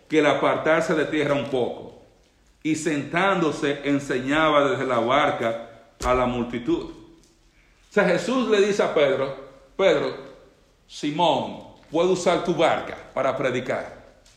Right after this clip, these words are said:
Ahora, échala un poquito más en el mar, por-, porque nos van, me van a voltear aquí." Y Jesús se sienta en la barca.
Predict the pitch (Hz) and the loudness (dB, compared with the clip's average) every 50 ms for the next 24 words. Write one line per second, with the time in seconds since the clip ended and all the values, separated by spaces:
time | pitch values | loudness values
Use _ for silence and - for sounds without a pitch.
0 | _ _ _ - - _ _ _ _ _ _ _ _ _ - 131 147 156 143 - | _ _ _ -20 -20 _ _ _ _ _ _ _ _ _ 0 2 2 2 2 0
1 | - - 143 156 180 - - 190 180 185 185 180 - 170 156 165 170 151 - 160 | -2 -4 -4 -4 -2 -2 -2 0 0 0 0 0 -2 -2 -2 -2 -4 -4 -2 -2
2 | 151 151 151 - - 156 147 135 131 139 131 123 - 127 123 123 - - - - | -2 0 -2 -2 -2 -4 -4 -4 -4 -4 -4 -4 -2 -2 -4 -4 -4 -8 -16 -12
3 | - - 135 131 131 139 127 123 113 - - - - - - 127 139 135 139 143 | -8 -6 -6 -4 -2 -2 -2 -2 -4 -6 -10 -14 -18 -14 -6 -4 -2 0 0 0
4 | 160 - - 151 147 147 151 156 180 180 170 170 151 - - - 143 - - - | 0 -2 -2 -2 0 0 0 2 2 4 4 4 2 2 2 0 0 0 0 -2
5 | - - - - - - - - - _ _ _ _ _ _ _ _ _ _ _ | -4 -8 -10 -14 -16 -18 -20 -20 -20 _ _ _ _ _ _ _ _ _ _ _
6 | _ _ _ _ - 180 170 190 165 - - 196 202 - - 202 - - - 190 | _ _ _ _ 0 2 2 2 2 0 -2 -4 -2 2 2 2 2 2 -2 -2
7 | 190 202 208 202 - 196 185 180 175 165 - 123 104 90 - - - | -2 -2 -2 -2 -2 -4 -2 0 0 0 0 0 -4 -4 -8 -12 -16